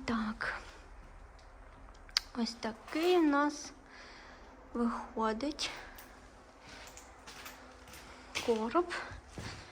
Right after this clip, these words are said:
Ось тут теж. Отакий. Так,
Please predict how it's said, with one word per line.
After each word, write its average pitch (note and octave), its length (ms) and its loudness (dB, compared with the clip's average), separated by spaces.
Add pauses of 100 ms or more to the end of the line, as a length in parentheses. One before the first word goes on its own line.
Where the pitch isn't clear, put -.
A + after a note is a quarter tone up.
(220)
Ось A3+ 300 4
тут - 440 2
теж. G4+ 420 8 (3000)
Отакий. B3 880 -2 (1900)
Так, - 480 2